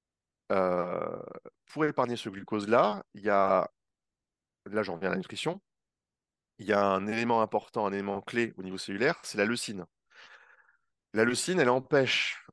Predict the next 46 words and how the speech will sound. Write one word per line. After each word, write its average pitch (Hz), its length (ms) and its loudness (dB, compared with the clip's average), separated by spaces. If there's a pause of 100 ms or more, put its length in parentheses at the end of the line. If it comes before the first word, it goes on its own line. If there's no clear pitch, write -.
euh, 92 340 -2
le 101 120 -6
pyruvate 120 500 0
et 107 40 -6
le 98 60 -10
lactate 104 300 0
de 101 80 -2
rentrer 95 240 -2
dans 95 80 -2
les 92 100 -4
mitochondries 104 640 -6
pour 117 180 -2
épargner 127 340 0
le 143 60 -4
glucose. 117 460 -6 (100)
Donc 104 160 -8
si - 220 -10
votre 190 240 -2
cortisol 123 480 -2
monte 123 440 -8 (800)
pour 135 140 2
épargner 131 280 4
le 123 60 0
glucose, 117 480 -4
pour 98 260 -4
aider 104 100 2
votre 101 160 0
cerveau 104 380 0
à 92 160 2
mieux 107 180 -6
réfléchir 127 680 -6
et 95 40 -6
à 95 40 0
vous 95 100 -10
sortir 104 260 -2
d'une 101 60 -6
situation 95 300 -6
stressante, - 480 -6 (440)
mais 107 120 -4
que - 100 -14
vous 110 140 -2
avez 107 120 2
un 98 100 2
déficit 101 500 -8
en 92 40 0
leucine, 165 400 -6